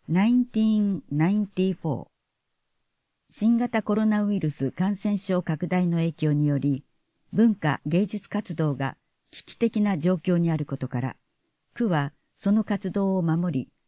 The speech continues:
区民の皆さんがその活動から元気をもらえるよう、杉並アート応援事業を行っています。その一環として、区と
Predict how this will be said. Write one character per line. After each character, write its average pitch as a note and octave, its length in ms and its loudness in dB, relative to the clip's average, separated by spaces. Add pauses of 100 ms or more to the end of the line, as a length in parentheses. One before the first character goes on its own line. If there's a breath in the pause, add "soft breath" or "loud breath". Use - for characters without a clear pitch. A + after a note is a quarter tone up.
(300)
区 B3+ 120 4
民 A3+ 180 4
の D#3+ 100 2
皆 D#3+ 240 0
さ D3 160 -4
ん D3 100 0
が C3+ 220 -4 (320)
そ F#3+ 160 0
の G#3+ 120 2
活 F#3+ 260 -4
動 G3+ 180 0
か F3 140 0
ら D#3 160 0 (160)
元 A#3 240 4
気 D#3 160 0
を C3+ 80 4
も C3+ 100 2
ら D#3 140 2
え D#3+ 100 0
る C#3+ 140 0
よ C3 260 -4
う、 - 40 -20 (600)
杉 G#3 300 0
並 G3 500 2
ア G3 140 2
ー A#3 100 0
ト A3 220 -2
応 F#3+ 180 2
援 G3 180 2
事 E3+ 140 0
業 D3 260 2
を C3 120 -4
行 C3+ 280 -2
っ C3+ 60 -2
て - 160 -6
い B2+ 100 0
ま A#2 140 -6
す。 - 160 -16 (920)
そ - 160 -2
の A3+ 160 2
一 G3+ 180 -4
環 G3+ 180 2
と F#3 140 -2
し F3 80 -6
て、 - 300 -4 (320)
区 - 100 -18
と F3+ 300 -2